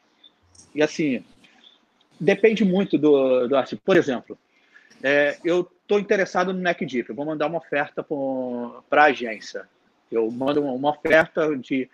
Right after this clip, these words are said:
doze a dez datas com o valor de cada local, né? São Paulo, geralmente,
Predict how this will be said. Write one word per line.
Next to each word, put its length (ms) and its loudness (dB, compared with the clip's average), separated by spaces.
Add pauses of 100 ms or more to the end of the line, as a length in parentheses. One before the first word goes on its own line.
(400)
doze 760 2
a 100 0
dez 400 2
datas 640 0
com 380 -8
o 20 -12
valor 580 0
de 180 -12
cada 640 -2
local, 680 0 (320)
né? 500 -6
São 260 -4
Paulo, 280 0
geralmente, 840 -6